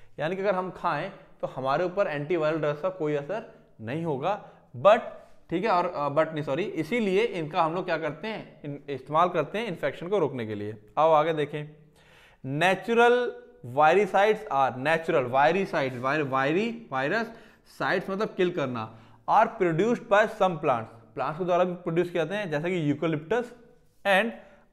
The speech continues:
ऑस्ट्रेलियन टी ट्री। ये दो पौधे ऐसे हैं जो वायरिसाइड्स प्रोड्यूस करते हैं, इनके अंदर केमिकल पाया जाता है, वो नेचुरली वायरस को किल करता है।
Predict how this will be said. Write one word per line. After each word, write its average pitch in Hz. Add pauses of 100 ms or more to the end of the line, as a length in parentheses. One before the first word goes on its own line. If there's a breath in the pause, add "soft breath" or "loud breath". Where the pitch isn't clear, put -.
ऑस्ट्रेलियन 202
टी 180
ट्री। 123 (320 loud breath)
ये 226
दो 214
पौधे 196
ऐसे 165
हैं 196 (1200)
जो 233
वायरिसाइड्स 196
प्रोड्यूस 165
करते 147
हैं, 151
इनके 156
अंदर 190
केमिकल 165
पाया 160
जाता 147
है, 185
वो 185
नेचुरली 143
वायरस 139
को 247
किल 180
करता 98
है। 98